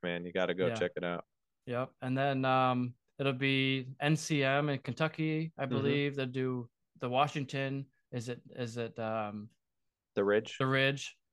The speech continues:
Speaker 1: Yep.
Speaker 2: I was, and then they go to, uh, Barber
Speaker 1: Yep.
Speaker 2: and, um, I don't think they do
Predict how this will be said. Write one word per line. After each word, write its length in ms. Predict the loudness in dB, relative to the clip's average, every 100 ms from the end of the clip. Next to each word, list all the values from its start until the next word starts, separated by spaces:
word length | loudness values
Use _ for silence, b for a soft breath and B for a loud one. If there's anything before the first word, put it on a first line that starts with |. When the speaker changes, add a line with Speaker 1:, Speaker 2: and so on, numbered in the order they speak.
| 0
Speaker 1:
Yep. 180 | 2
Speaker 2:
I 40 | 2
was, 180 | -2 -8 _
and 200 | -2 0
then 240 | 2 2
they 140 | 2 0
go 280 | 0 0 -2
to, 480 | -4 -4 -4 -2 0
uh, 420 | 2 2 0 -2 -10 _ _ _ _
Barber 540 | 4 4 6 4 2 -4 _ _ _ -8
Speaker 1:
Yep. 520 | -2 0 2 4 4
Speaker 2:
and, 180 | 4 -2
um, 440 | -2 -2 -2 -4 0
I 60 |
don't 160 | 0 2
think 180 | -2 0
they 100 | -2
do 520 | 2 2 2 2 -2